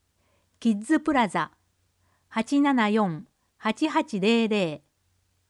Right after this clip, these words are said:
キャンピー大東、八六九零二三二。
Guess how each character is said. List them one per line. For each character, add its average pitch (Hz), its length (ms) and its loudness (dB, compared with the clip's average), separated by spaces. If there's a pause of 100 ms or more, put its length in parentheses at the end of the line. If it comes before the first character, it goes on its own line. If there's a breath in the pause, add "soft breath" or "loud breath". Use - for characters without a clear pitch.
(680)
キ 294 100 0
ャ 311 60 4
ン 311 180 -2
ピ 208 220 -2
ー 180 60 -4
大 208 220 2
東、 185 440 -2 (600)
八 254 320 -2
六 285 260 0
九 180 420 0 (360)
零 294 360 2
二 285 220 2
三 208 380 0
二。 170 320 -4